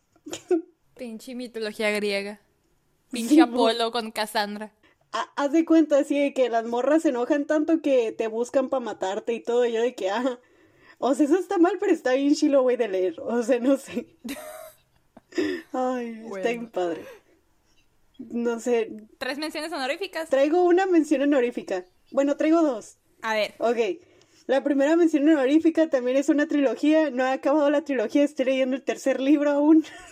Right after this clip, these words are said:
Speaker 1: <laughs> Se llama
Speaker 2: Güey, me, ¿que no, que no odiabas las sagas y trilogías?
Speaker 1: Las odio, güey, pero
Speaker 2: <laughs>
Speaker 1: es lo que me da mucha risa porque las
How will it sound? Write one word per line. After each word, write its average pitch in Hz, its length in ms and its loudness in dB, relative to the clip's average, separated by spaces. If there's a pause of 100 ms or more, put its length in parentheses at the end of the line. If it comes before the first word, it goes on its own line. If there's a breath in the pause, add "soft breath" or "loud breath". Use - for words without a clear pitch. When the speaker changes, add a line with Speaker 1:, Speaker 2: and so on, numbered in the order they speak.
Speaker 1:
<laughs> 302 60 4 (1120 loud breath)
Se 294 140 0
llama 254 720 -2 (100)
Speaker 2:
Güey, 320 300 -6
me, 311 100 0 (440)
¿que 403 80 0
no, 415 100 -2 (140)
que 508 80 4
no 480 120 0
odiabas 480 440 4
las 403 100 -2
sagas 339 340 -4
y 392 40 0
trilogías? 339 600 -2
Speaker 1:
Las - 80 -10
odio, 370 300 2
güey, 359 260 4
pero 294 300 2 (200)
Speaker 2:
<laughs> - 200 -14
Speaker 1:
es 330 140 2
lo 381 80 0 (120)
que 466 60 2 (140)
me 403 60 4
da 302 160 2
mucha 370 260 0 (100)
risa 440 340 0
porque 359 300 2
las 311 180 4